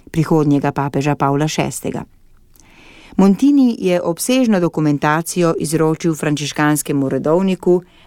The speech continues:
Gaetanu Stanu, ki je leta devetnajststo triinpetdeset razglasil možnost vnovičnega odprtja primera Pier Giorgia. Leta devetnajststo petinšestdeset je Montini,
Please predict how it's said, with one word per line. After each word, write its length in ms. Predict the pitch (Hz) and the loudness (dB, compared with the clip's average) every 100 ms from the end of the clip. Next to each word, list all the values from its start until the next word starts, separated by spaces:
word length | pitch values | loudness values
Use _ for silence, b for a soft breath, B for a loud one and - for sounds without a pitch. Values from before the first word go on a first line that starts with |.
| b | b
Gaetanu 580 | 156 151 151 139 139 | 0 0 0 0 0
Stanu, 520 | 143 - 147 143 147 165 B B B B B | -2 -2 -2 2 0 0 B B B B B
ki 120 | 208 | 2
je 100 | 196 | 4
leta 360 | 202 208 190 - | 2 0 -2 -2
devetnajststo 600 | 165 170 180 175 160 175 | -2 -2 0 -2 -2 -2
triinpetdeset 880 | - 240 196 139 131 135 139 - - b b | 0 2 2 0 0 0 -2 -4 -6 b b
razglasil 640 | 185 180 175 151 156 180 | 0 2 2 2 2 0
možnost 540 | 160 151 147 151 156 - | 2 2 0 0 -2 0
vnovičnega 800 | 175 165 165 185 196 - 190 185 - | 2 4 4 2 -2 -2 -2 0 0
odprtja 600 | 185 - 147 139 - 156 | -4 -2 -2 -2 -4 -4
primera 600 | - 156 135 135 143 160 _ | 0 0 2 0 -4 -6 _
Pier 280 | 175 160 170 | -2 0 0
Giorgia. 480 | 165 151 - 127 - _ _ _ _ _ _ _ _ _ _ _ _ B B B B B B B B B | 0 -2 -2 -8 -8 _ _ _ _ _ _ _ _ _ _ _ _ B B B B B B B B B
Leta 240 | 180 190 | 2 2
devetnajststo 500 | 180 170 170 160 - | 0 0 0 -2 -4
petinšestdeset 960 | 139 139 156 147 160 165 175 175 185 - | -4 0 0 0 0 0 0 -2 -2 0
je 80 | 143 | 0
Montini, 640 | 139 143 - 151 156 233 | 2 0 0 2 4 2